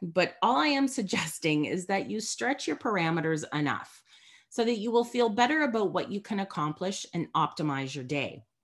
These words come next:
and where you will start to see the fruits of your efforts.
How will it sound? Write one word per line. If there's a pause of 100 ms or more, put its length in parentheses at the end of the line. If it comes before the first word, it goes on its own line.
(600)
and
where
you
will
start
to
see
the
fruits
of
your
efforts.